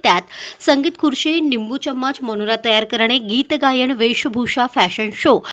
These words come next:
अशा स्पर्धांमध्ये पालकांनी आणि टीचर्सनी आपल्या कला सादर करून आनंद घेतला.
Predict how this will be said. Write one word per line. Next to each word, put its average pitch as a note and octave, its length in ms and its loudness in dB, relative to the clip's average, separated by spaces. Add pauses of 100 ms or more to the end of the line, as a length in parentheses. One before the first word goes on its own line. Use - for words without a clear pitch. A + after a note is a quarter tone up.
(160)
अशा C4+ 240 2
स्पर्धांमध्ये D#4 680 0
पालकांनी C#4 580 2
आणि C#4+ 280 0
टीचर्सनी C#4 640 0
आपल्या A3 360 0
कला A#3+ 300 0
सादर B3+ 320 -2
करून B3 380 -2
आनंद F#3+ 320 -2
घेतला. F3+ 380 -6